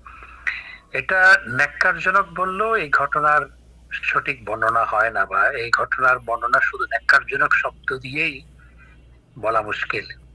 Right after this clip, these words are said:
অর্থাৎ, কোনো ধরনের বাক স্বাধীনতা যে নাই এবং মুক্তিযুদ্ধের ক-, পক্ষে কথা বলাটাই যে অপরাধ আজকের বাংলাদেশে, সেটির এই উগ্র, নগ্ন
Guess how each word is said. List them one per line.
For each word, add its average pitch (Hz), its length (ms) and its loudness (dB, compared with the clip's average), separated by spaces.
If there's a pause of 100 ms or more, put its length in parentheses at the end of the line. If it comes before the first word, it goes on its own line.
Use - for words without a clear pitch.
(1160)
অর্থাৎ, - 380 2 (600)
কোনো 208 220 -2
ধরনের 208 380 2
বাক 156 220 4
স্বাধীনতা 160 760 4 (100)
যে 135 180 -8
নাই 113 520 0 (880)
এবং 131 240 -6
মুক্তিযুদ্ধের 160 760 -6 (120)
ক-, 147 120 0 (260)
পক্ষে 147 440 -2
কথা 147 260 0
বলাটাই 202 440 0
যে 185 120 0 (120)
অপরাধ - 600 2 (260)
আজকের 135 380 0
বাংলাদেশে, 117 680 -2 (680)
সেটির 165 360 -4
এই 190 180 -4
উগ্র, 151 540 -4
নগ্ন 147 760 -4